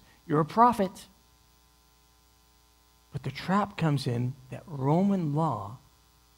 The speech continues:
only allowed Romans to execute someone. And an adulteress was not capital punishment. They had what they thought was the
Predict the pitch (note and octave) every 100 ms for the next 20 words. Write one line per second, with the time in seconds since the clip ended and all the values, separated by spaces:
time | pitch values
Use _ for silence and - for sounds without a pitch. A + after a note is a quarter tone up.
0 | _ _ _ _ _ _ _ - E3 E3
1 | E3 C#3+ C#3 C#3 A#2 A#2+ C#3 D3 C#3 C3
2 | - - - _ _ _ _ - D#3 B2+
3 | B2 C3+ - A2+ - G#2+ G#2 F#2+ - _
4 | _ _ _ _ _ _ _ _ F#3+ F#3+
5 | E3 D3+ A#2+ F3+ A3 B3 F3 D3 C3+ -
6 | - - _ _ _ _ D#3+ C#3 C#3 D3+
7 | D#3+ D3 C#3+ C3+ C3+ A#2+ A#2+ C#3 A#2 -
8 | G#2 - - _ _ _ _ _ _ _
9 | _ _ _ _ _ _ _ _ - F3+
10 | A#3 G#3 F#3+ D#3+ D3 D3+ F3 E3+ E3+ D3
11 | C#3+ E3 D3 C#3 - E3 D#3